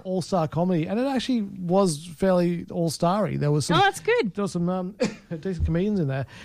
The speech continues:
Speaker 1: Um, then we saw a show called Divalicious, High Seas on the High Seas.
Speaker 2: Yep.
Speaker 1: And it's two actual opera singers, uh, who apparently are on Australia, Australia's Got Talent.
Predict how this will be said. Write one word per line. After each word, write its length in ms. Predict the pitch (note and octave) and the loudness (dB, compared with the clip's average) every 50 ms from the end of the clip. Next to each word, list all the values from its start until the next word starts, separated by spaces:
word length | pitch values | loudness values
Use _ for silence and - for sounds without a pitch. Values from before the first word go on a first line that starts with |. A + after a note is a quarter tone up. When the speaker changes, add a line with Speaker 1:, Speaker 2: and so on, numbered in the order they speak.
| - - B2+ - | -14 -14 -6 0
Speaker 1:
Um, 300 | F#3+ F#3 F#3+ F3+ E3 - - - _ _ _ _ _ _ _ _ _ _ _ _ - - - | 2 4 4 4 2 0 -4 -14 _ _ _ _ _ _ _ _ _ _ _ _ -14 -6 0
then 100 | E3+ G#3 | 2 4
we 80 | A3+ A#3 | 4 4
saw 280 | - G3+ G#3 G3 F#3 | 4 4 4 4 4
a 120 | G3 G3 E3+ | 4 2 -2
show 160 | - - F#3 E3+ | -2 0 -2 0
called 240 | D#3 D#3+ D#3 C#3+ A#2+ | 0 0 -2 0 2
Divalicious, 640 | F#3 F#3+ G3 E3 E3 D#3 E3+ F3 - C4 A#3 - | 2 2 2 2 2 2 2 0 0 -2 -4 -4
High 200 | - - E3 F3+ E3 | -2 0 2 2 2
Seas 320 | - - F#3+ F#3 F#3 F3 | 2 2 2 2 2 2
on 80 | F3 D#3+ | 2 0
the 80 | D#3 | 0
High 220 | C3 C3+ D#3+ D#3+ D3 | 0 0 2 2 2
Seas. 520 | B2+ - E3 F3 B3 C4+ C4+ A#3+ - - - - - | 2 2 2 2 2 0 -2 -4 -6 -10 -10 -4 0
Speaker 2:
Yep. 240 | A3 A3 A#3 A3+ - | 2 4 4 4 2
Speaker 1:
And 100 | E3+ F3 | 2 0
it's 140 | G3 - - | 0 -2 -6
two 460 | - - - A#3 B3+ C4 C4 B3 - - _ _ _ - | -6 0 2 2 4 4 2 0 -2 -6 _ _ _ -6
actual 480 | - F#3 G3 F#3 - - - F#3+ E3+ F3 F#3 | -2 -2 -2 -2 -2 0 2 2 2 2 2
opera 240 | F3 E3 - F#3+ F3+ | 0 0 2 0 0
singers, 540 | - - F#3 E3+ D3+ B2+ B2 D3 D3+ C3 - - - - - - - | 2 2 2 2 0 -2 -4 -4 -6 -8 -8 -14 -20 -20 -20 -8 -2
uh, 160 | F3+ E3 D#3+ F#3+ F#3 | 0 2 2 2 2
who 360 | G#3 G3+ F#3 G3+ A3 F#3+ A3 | 2 2 2 2 0 -2 -2
apparently 320 | G#3+ C#3+ F#3 A#3+ C#4 D4 C4 | 0 2 2 2 4 4 4
are 40 | G#3 | 4
on 60 | F3+ | 4
Australia, 440 | D#3+ C#3 - - F3 D#3+ D#3 D#3+ D3+ D3 - | 4 2 2 2 4 4 4 4 2 0 -4
Australia's 280 | - - - E3+ E3+ D3 | -4 0 2 2 2 2
Got 140 | D#3 D#3 - | 0 -2 -4
Talent. 440 | - - E3 G3 F#3+ C#3 D3 - | -2 0 0 2 0 0 -2 -6